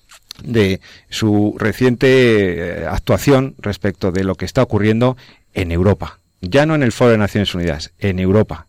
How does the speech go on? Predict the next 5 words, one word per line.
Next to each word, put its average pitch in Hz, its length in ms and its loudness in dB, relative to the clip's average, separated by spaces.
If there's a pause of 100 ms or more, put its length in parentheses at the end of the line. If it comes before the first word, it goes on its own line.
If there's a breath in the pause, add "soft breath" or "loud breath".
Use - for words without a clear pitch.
(160)
También 110 560 0
hay 98 320 -2 (300 soft breath)
intereses, 120 840 0 (200)
no 98 100 -6
sabemos 95 480 -4